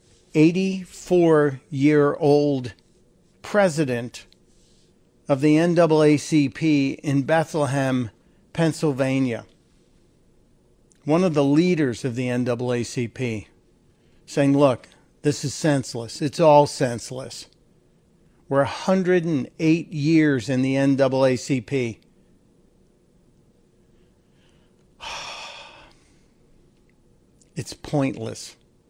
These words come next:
That's her point. Maybe this is somebody who'll finally stand up and say, "Stop. No."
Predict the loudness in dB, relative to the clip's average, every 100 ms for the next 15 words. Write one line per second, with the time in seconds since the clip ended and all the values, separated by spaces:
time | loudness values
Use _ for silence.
0 | _ _ -12 -10 -10 -10 -10 -10 -14 -14
1 | -18 -20 _ _ _ _ _ _ _ _
2 | _ _ _ _ -4 -2 -2 -2 -4 -4
3 | -8 -6 -6 -6 -6 -8 -6 -6 -4 -4
4 | -8 -10 -6 -4 -2 0 -2 -2 -6 -8
5 | -8 -8 -8 -12 _ _ _ -20 -10 -6
6 | -6 -6 -12 -20 _ _ _ _ _ _
7 | _ -10 -6 -2 -2 -4 -6 -14